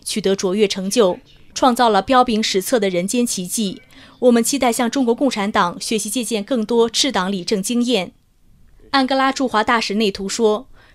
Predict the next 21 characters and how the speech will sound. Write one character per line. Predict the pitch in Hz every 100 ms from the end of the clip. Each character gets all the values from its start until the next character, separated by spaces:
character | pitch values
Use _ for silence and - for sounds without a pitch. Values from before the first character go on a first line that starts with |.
| -
“中 | 262
国 | 226
共 | 226 233
产 | 226 220
党 | 220 180 -
创 | 277 220
建 | 226
了 | 190
许 | -
多 | 196 226
政 | 233 277
党 | 202 185
之 | 240
间 | 240 254 247
交 | - 240
流 | 208 185
对 | 247
话 | 220 247
的 | 190
平 | 190 196
台， | 190 175 180